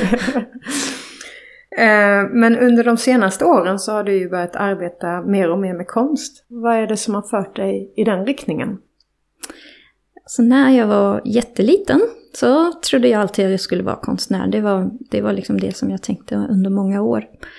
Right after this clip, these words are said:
Speaker 2: Ehm, sen blev det ju lite så när jag bodde i Stockholm och kom in på Nyckelviksskolan där och upptäckte trät där, att det var,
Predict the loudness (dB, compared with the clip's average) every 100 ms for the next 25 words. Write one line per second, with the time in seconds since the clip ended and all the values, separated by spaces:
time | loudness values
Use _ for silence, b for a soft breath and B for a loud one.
0 | B B B B -2 0 2 2 2 0
1 | 0 -4 -10 _ -18 -16 -12 -4 2 2
2 | 2 2 2 4 4 2 -2 -8 _ _
3 | _ _ -20 -20 _ -6 -2 0 -2 -4
4 | -4 0 2 2 2 2 -2 -8 _ -4
5 | 0 0 0 -2 -2 0 2 2 2 2
6 | 2 0 0 0 -2 -2 0 2 2 2
7 | 0 0 -2 -4 -8 -6 -4 -4 -4 -6
8 | -6 -4 -4 -8 -6 -4 -4 -6 -8 -4
9 | -2 -2 -2 -2